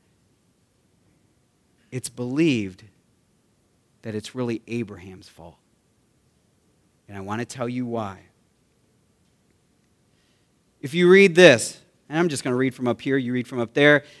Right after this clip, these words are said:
This is the genealogy of Terah. Terah begot Abram, Nahor, and Haran. Haran begot La-,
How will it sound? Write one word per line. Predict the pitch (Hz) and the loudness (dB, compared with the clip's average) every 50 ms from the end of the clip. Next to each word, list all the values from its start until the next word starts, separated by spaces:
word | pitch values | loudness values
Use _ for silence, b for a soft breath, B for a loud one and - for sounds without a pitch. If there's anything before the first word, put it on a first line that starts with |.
| b b | b b
This | 160 170 165 | -2 -2 0
is | 202 180 160 | -2 -4 0
the | 170 175 | 0 0
genealogy | 160 139 135 175 196 202 196 196 190 185 190 180 175 156 175 | 0 0 -2 0 2 4 6 6 8 8 8 6 4 4 4
of | 170 151 - | 2 2 2
Terah. | - 156 175 170 160 147 117 98 95 90 - _ _ _ _ _ - | -2 2 4 6 6 6 4 2 -2 -6 -14 _ _ _ _ _ -8
Terah | - 185 180 180 185 175 | 0 2 4 6 6 4
begot | 160 156 139 165 170 170 170 170 170 - _ _ _ _ _ _ _ _ _ _ _ _ _ _ _ _ _ - - | 2 2 4 6 8 8 6 6 2 -4 _ _ _ _ _ _ _ _ _ _ _ _ _ _ _ _ _ 0 4
Abram, | 165 170 180 170 196 202 208 226 233 226 208 185 - - | 6 8 8 8 6 6 6 6 4 2 -2 -6 -12 -10
Nahor, | - 147 156 165 170 170 170 180 180 170 175 175 170 - | -2 2 4 6 6 6 6 6 4 4 4 2 -2 -2
and | 160 156 151 | -2 0 0
Haran. | 151 160 156 156 139 123 107 95 92 - _ _ _ _ _ _ _ _ _ _ _ _ _ _ _ | 2 2 2 2 2 0 -4 -6 -12 -18 _ _ _ _ _ _ _ _ _ _ _ _ _ _ _
Haran | - 226 269 285 262 226 196 190 | -2 2 2 4 6 4 4 2
begot | 170 175 165 170 160 160 151 165 156 | 2 2 2 4 4 4 2 0 -2
La-, | 170 202 214 196 165 165 - | 0 2 4 6 6 4 4